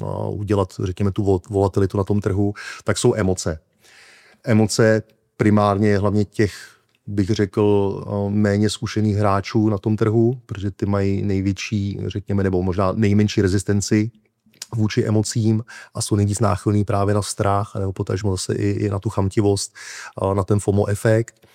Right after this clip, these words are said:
Eh, vidíme to při každý krizi, kdy vlastně najednou začne být panika i u lidí, kteří mají dlouhý horizont investiční, investují na dvacet let, tak ale prostě teďka je krize a vlastně panikařej.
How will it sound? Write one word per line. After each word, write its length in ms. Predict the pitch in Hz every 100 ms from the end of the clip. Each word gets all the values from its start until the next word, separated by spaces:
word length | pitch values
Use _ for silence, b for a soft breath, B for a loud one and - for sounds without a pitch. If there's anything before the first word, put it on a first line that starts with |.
| B B B -
Eh, 500 | 101 98 98 98 101
vidíme 300 | 101 104 98
to 80 | 104
při 120 | 107
každý 280 | 98 95 101
krizi, 480 | 101 95 107 104 101
kdy 260 | 98 98
vlastně 300 | 98 98 -
najednou 420 | 104 104 104 101
začne 200 | 101 -
být 140 | 101 95
panika 580 | 98 104 - 104 101 -
i 120 | 113
u 120 | 95
lidí, 220 | 98 98 95
kteří 220 | 104 95
mají 120 | 101
dlouhý 260 | 95 95 95
horizont 400 | 104 98 101 101
investiční, 600 | 101 92 104 - 101 98
investují 340 | 98 - 101
na 80 | 98
dvacet 360 | 98 - 104 101
let, 280 | 98 98 -
tak 220 | 101 -
ale 140 | 101
prostě 340 | 101 98 - -
teďka 260 | 92 -
je 60 | 101
krize 420 | 101 92 101 101
a 140 | 98
vlastně 240 | 95 - 107
panikařej. 680 | 98 98 104 101 98 98